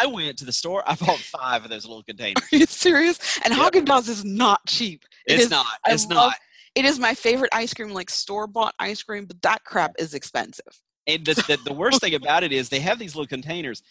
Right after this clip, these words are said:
Speaker 1: and they're just the right size where it's like
Speaker 2: You eat the whole thing?
Speaker 1: You can eat the whole thing,
Speaker 2: Mm-hmm.
Speaker 1: right? And it's
Speaker 2: Yep.
Speaker 1: like, "I don't wanna eat the whole thing," right?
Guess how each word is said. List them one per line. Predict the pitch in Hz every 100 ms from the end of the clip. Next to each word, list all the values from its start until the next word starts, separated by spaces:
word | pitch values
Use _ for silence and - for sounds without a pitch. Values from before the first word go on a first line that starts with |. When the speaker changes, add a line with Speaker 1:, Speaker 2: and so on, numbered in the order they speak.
| _ 123
Speaker 1:
and | 139
they're | 147
just | 123 220 311 -
the | 247
right | 214 175
size | - 175 165 135 113
where | 127
it's | 127
like | 143 131 - _ _ _ _
Speaker 2:
You | 180
eat | 214 208
the | 202
whole | 202
thing? | 190 185 208 285 -
Speaker 1:
You | 294
can | 320
eat | 233 294
the | - 202
whole | 202 185
thing, | - 320 240 135
Speaker 2:
Mm-hmm. | 113
Speaker 1:
right? | 160 202 - -
And | 190
it's | 208
Speaker 2:
Yep. |
Speaker 1:
like, | 180 147
"I | 170
don't | 208
wanna | 202 170
eat | 175 -
the |
whole | 120 131 _
thing," | 175 139 104
right? | 135 156